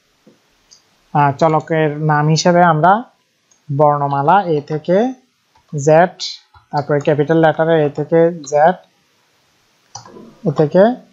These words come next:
ক্যাপিটাল লেটারে এ থেকে জেড, তারপরে হচ্ছে underscore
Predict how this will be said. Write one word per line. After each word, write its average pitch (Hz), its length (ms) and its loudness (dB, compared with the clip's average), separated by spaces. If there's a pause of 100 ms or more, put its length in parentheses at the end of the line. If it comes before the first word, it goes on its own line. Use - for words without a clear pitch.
(2250)
ক্যাপিটাল 156 320 0
লেটারে 165 480 0
এ 151 40 0
থেকে 175 360 -2 (600)
জেড, 156 300 2 (800)
তারপরে 147 360 -2
হচ্ছে 156 220 -2
underscore 156 800 -2